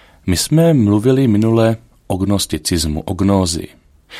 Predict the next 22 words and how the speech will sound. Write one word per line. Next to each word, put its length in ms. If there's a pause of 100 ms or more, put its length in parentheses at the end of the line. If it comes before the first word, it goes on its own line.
(120)
jako 360 (220)
o 120
směru, 420
který 340
vzniká 540 (280)
paralelně 540
s 60
křesťanstvím 680
nebo 200
který 240
působí 460
paralelně 520
s 40
křesťanstvím, 640
vybírá 480
si 220
z 100
něj 280 (360)
určité 540
pojmy, 500
určitá 320
pojmenování 840